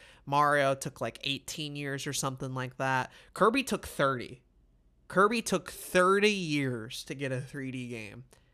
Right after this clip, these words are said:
and we are just now seeing one on the Switch of all things. And Kirby's had games all the way back to the N E S and the Game Boy. So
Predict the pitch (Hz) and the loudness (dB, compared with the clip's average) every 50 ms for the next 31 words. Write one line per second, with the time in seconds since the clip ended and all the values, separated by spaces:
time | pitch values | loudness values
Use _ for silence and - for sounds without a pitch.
0 | _ _ - 127 131 135 131 123 127 127 - 135 - - 143 135 131 127 - - | _ _ -10 -6 -4 -2 -2 -2 -2 -2 -4 -4 -2 -2 -2 -2 -2 -2 -2 -2
1 | 139 131 127 123 120 117 117 117 117 135 - _ _ _ _ - 139 139 135 135 | -2 -4 -4 -6 -8 -8 -8 -10 -10 -14 -16 _ _ _ _ -8 -6 -6 -6 -4
2 | 127 127 - - - - 139 151 160 147 - - 139 131 123 113 - 120 117 - | -4 0 0 2 2 2 2 2 0 0 0 -2 -4 -4 -6 -8 -10 -10 -12 -12
3 | 120 104 101 101 107 117 139 - - - 120 117 117 - - - 165 165 165 147 | -14 -14 -14 -14 -16 -14 -10 -10 -10 -10 -10 -14 -16 -10 -6 -4 -2 -2 -2 -2
4 | - 156 131 131 - - 143 131 135 127 131 139 131 127 135 131 131 131 127 139 | -4 -4 -4 -6 -6 -6 -6 -6 -6 -6 -6 -6 -6 -4 -4 -4 -4 -2 -2 -4
5 | 127 139 - - - 131 127 107 135 131 131 131 127 135 135 110 - - - - | -4 -4 -6 -10 -10 -8 -8 -8 -6 -6 -6 -6 -4 -6 -6 -6 -8 -10 -10 -8
6 | - 127 120 123 120 - 127 127 139 147 147 131 120 - 85 80 123 139 139 - | -8 -8 -8 -8 -8 -6 -6 -4 -4 -4 -4 -4 -6 -6 -6 -8 -8 -6 -4 -2
7 | - - 139 127 127 123 | 0 2 2 2 0 0